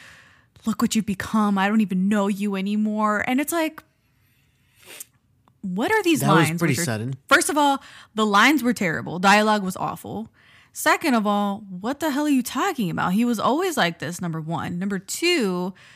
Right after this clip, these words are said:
Speaker 1: you are the same way. Like,
Speaker 2: Yeah.
Speaker 1: he's like, "I don't know why you've become, like, you're a monster." And it's like, "No, baby, you're just as much of a <laughs> monster as he is."
Speaker 2: Yeah,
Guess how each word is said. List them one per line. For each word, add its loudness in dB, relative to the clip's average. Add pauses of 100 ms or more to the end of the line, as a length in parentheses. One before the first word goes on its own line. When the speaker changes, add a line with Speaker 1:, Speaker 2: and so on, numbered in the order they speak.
(580)
Speaker 1:
you 0
are 4
the 0
same 0
way. -2 (800)
Like, 0
Speaker 2:
Yeah. 2
Speaker 1:
he's 2
like, 0
"I 0
don't 4
know 4
why 2
you've 0
become, -2
like, -6 (120)
you're 0
a 4
monster." 2
And 0
it's -4
like, -2
"No, -2
baby, 0
you're -2
just -6 (300)
as -2
much -2
of 2
a 4
<laughs> -
monster 6
as 0
he 0
is." -8 (520)
Speaker 2:
Yeah, -2